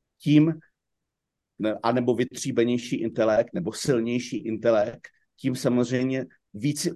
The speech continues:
uvědomuji, že třeba mám vysoké ego, nebo příliš nadměrné ego,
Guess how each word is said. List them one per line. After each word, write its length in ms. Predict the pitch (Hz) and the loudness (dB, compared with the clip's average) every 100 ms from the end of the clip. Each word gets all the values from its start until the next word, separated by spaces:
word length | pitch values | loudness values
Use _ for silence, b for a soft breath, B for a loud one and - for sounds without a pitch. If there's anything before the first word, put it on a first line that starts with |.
| - | 0
uvědomuji, 840 | 127 131 131 127 131 127 127 143 - | 4 6 6 4 0 0 -2 -4 -6
že 240 | 113 117 131 | -6 -2 -2
třeba 340 | - 131 120 | 0 2 2
mám 260 | 117 113 113 | 4 2 0
vysoké 580 | 113 120 - - 104 | -2 -4 -4 0 0
ego, 340 | - 90 104 117 | 0 -2 0 0
nebo 220 | 104 92 | -2 -6
příliš 520 | - 101 95 98 - - | -10 -14 -12 -14 -16 -12
nadměrné 680 | 202 90 87 92 101 101 110 107 | -8 -6 -6 -6 -6 -4 -6 -4
ego, 400 | 110 127 127 | 0 2 2